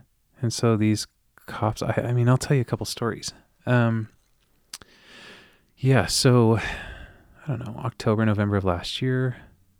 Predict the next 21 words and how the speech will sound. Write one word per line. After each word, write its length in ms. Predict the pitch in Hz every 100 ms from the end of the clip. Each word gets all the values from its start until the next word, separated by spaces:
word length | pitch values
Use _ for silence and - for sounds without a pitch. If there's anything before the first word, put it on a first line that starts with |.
| _
I 40 | 120
was 140 | -
walking 400 | - 110 - 107
in 80 | 98
downtown 360 | 104 104 - -
Tacoma, 420 | - 117 113 110
got 160 | 110
attacked 340 | 117 - 110 -
by 80 | -
a 80 |
homeless 320 | 107 117 113 -
guy. 360 | 113 127 131 _ _ _ _ _ _ _ -
Um, 380 | 107 107 120 - _ _ _ _ _ _ _ _ -
and, 560 | 120 120 117 113 -
you 80 | 151
know, 160 | 110 113
no 180 | 143
mask, 400 | 127 104 113 -
no 120 | 120 95
nothing. 360 | 98 - 104
I 120 | 107